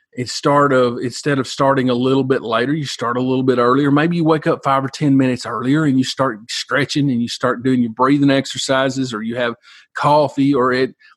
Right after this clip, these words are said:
right before you go to bed, you take a little breathing break, or, you know, with coffee or something, or you take a, read a book, or, I mean,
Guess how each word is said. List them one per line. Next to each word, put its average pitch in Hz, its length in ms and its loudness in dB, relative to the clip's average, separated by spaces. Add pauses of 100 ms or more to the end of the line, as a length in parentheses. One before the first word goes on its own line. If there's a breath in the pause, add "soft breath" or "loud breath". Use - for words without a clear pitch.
(140)
right 139 260 0
before 156 300 0
you 143 160 2
go 143 200 4
to 131 60 0
bed, 135 420 2
you 131 80 -4
take 135 280 -6
a 131 40 -2
little 131 200 -2
breathing 139 500 2
break, 135 480 2
or, 98 280 -6
you 110 100 -12
know, 117 240 -6
with 120 180 -6
coffee 143 480 2
or 139 100 2
something, 147 460 0
or 113 160 2
you 113 140 -6
take 139 300 -4
a, 104 160 -2
read 143 220 2
a 131 60 2
book, 151 560 2
or, 101 180 -2
I 131 40 0
mean, 160 180 -2